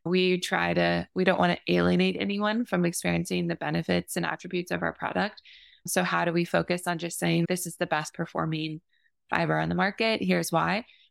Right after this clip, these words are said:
And I think that's what I've really learned in business is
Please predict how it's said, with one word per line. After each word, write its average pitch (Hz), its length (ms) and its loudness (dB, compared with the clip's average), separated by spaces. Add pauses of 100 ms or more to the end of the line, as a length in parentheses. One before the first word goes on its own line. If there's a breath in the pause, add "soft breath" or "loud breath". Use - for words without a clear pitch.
And 196 120 4
I 202 80 2
think 208 300 0 (140)
that's 233 220 6
what - 160 4
I've 185 180 6
really 190 220 6
learned 185 220 2
in 185 80 -2
business 190 560 -4
is 185 260 0